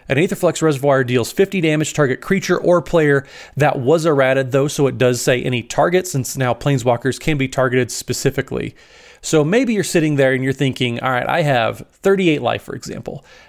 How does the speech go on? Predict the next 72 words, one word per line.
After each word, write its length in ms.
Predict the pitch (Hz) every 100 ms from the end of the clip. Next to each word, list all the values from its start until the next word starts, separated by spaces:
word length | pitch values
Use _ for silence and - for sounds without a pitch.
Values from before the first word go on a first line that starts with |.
| -
and 100 | 131
I 120 | 147
need 140 | 175 160
to 60 |
get 140 | 156 -
to 80 |
fifty 460 | 139 247 - 170 147
because 280 | 135 139 123
I 100 | 127
need 160 | 135
to 140 | 123 120 - - -
kill 180 | 170
somebody 240 | 147 143 135
this 160 | 117
turn, 400 | - 180 180 170
get 240 | 147 147 165
them 160 | 135
out 120 | 131 127
of 60 |
the 60 | 117
game 300 | 165 160 156
because 200 | 139 120
they're 120 | 135
gonna 120 | 135
kill 200 | 127 139
me. 260 | 127 123 - - - - _
So 160 | - 156
how 180 | - 226
many 140 | 262
spells 260 | - 180 160
do 100 | 151
I 60 |
need 160 | 143 131
to 60 | 117
cast 500 | - 139 117 - -
to 100 | -
get 140 | 123 139
up 80 | -
to 80 |
that 220 | - - -
fifty 260 | 135 131
life?" 320 | 110 117 127
So 400 | - 151 131 117 - - _ -
sure, 300 | - 156 117
you, 200 | 117 113
you 240 | 131 123
have 240 | 131 180 160
that 180 | 165 139
one 220 | 147 156
life 180 | 143 143
from 140 | 151
your 100 | 147
first 280 | - 123 -
spell, 460 | 127 117 113 - _ _ _ -
then 160 | 127 156
you 80 |
gain 240 | 139 139 131
three 200 | 202 254
life 260 | 156 127
from 120 | - 170
your 60 |
second 260 | 190 131 113
spell, 260 | - 120
since 240 | 120 143 131
it 120 | 139
happens 400 | 131 127 131 120
every 240 | 139 135
time, 260 | 139 123 120
and 80 | 156
it 140 | - -
adds 300 | 131 135 120
one, 380 | 131 131 143